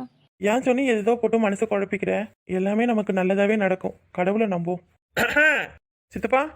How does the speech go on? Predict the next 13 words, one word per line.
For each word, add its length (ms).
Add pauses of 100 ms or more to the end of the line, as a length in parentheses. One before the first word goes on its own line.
(640)
என்னப்பா 380 (640)
ஊர்ல 340
இருந்து 180 (100)
ஒரு 180
ஜோடியை 280
கொண்டு 200
வந்து 160
தங்க 180
வச்சீங்க, 280 (440)
எங்க 180
அந்த 200
ஜோடி 220
புறா? 220